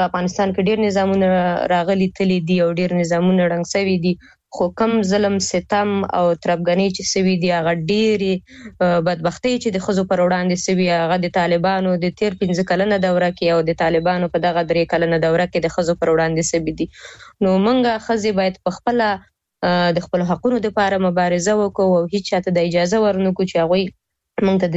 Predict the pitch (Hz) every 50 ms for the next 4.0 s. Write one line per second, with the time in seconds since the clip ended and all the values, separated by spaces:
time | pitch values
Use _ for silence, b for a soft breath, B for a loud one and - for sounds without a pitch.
0 | 180 165 190 196 196 196 196 185 196 196 190 - - 175 - - 202 214 208 214
1 | 208 196 - 196 180 170 160 170 175 180 185 175 175 156 185 202 196 208 208 202
2 | 196 196 196 190 190 202 196 190 185 185 190 185 180 175 175 170 165 160 160 175
3 | 175 185 185 - 190 180 175 B B B B B B _ _ - 202 214 233